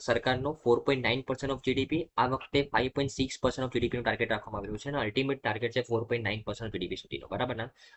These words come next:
ઓકે, અને બીજી એક વસ્તુ કે આ વખતના બજેટની અંદર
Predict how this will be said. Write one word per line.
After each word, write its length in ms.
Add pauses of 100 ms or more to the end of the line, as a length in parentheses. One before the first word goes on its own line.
ઓકે, 300 (320)
અને 460 (1500)
બીજી 200
એક 160
વસ્તુ 280
કે 140
આ 200
વખતના 340
બજેટની 440
અંદર 420